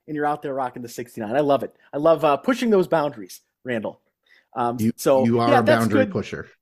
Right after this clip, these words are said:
Speaker 1: Um, I also had a soft spot for, uh, number one. You know, uh, lots of great Cubs over the years have sported that number one. So,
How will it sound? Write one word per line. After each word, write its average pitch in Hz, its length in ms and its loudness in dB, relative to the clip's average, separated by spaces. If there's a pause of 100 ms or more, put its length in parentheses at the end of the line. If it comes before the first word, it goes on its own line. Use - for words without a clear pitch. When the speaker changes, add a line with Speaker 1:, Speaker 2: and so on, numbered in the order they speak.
(600)
Speaker 1:
Um, 226 320 2
I 320 100 2
also 254 640 2
had 196 160 -4
a 165 60 -8
soft 156 260 -4
spot 147 320 -4
for, 131 400 -8 (140)
uh, 139 180 -2
number 165 240 -2
one. 175 280 0 (840)
You 131 100 -8
know, 127 220 -4 (160)
uh, 135 200 2
lots 160 240 0
of 143 80 -14
great 151 200 -2
Cubs 143 220 -6
over 135 160 -6
the 131 80 -8
years 123 260 -6
have 117 160 -8 (320)
sported 131 400 -4
that 123 140 -2
number 120 200 -6
one. 107 300 -6
So, 113 400 -2